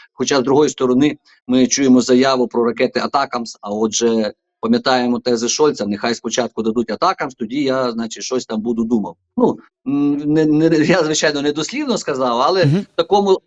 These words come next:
Speaker 1: в такому контексті. Е, тому я думаю, що це все воно елементи ланки одного ланцюжка, і воно зв'яжеться в єдине. М, у нас немає іншого варіанту. Ну і європейці розуміють,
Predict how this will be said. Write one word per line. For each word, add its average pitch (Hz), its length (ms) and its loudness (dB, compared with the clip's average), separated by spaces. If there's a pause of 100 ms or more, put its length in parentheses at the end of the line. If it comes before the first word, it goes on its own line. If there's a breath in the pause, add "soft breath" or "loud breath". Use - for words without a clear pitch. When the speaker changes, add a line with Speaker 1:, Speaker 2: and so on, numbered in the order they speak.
(160)
Speaker 1:
в - 60 -14
такому 185 340 2
контексті. 190 600 0 (280 loud breath)
Е, 123 180 -2
тому 240 380 2
я 214 160 4
думаю, 190 300 2
що 165 140 -2
це 175 200 2
все 170 280 2
воно 147 680 -2 (160)
елементи 131 840 0
ланки 127 460 -2
одного 123 320 -2
ланцюжка, 127 520 0
і 135 80 0
воно 135 260 -2
зв'яжеться 117 500 -4
в 104 60 -6
єдине. 117 520 -4 (400 soft breath)
М, 107 360 0
у - 20 2
нас 135 200 0
немає 170 260 0
іншого 165 240 0
варіанту. 175 560 0
Ну 202 160 -4
і 208 80 -2
європейці 202 640 -2
розуміють, 147 600 -2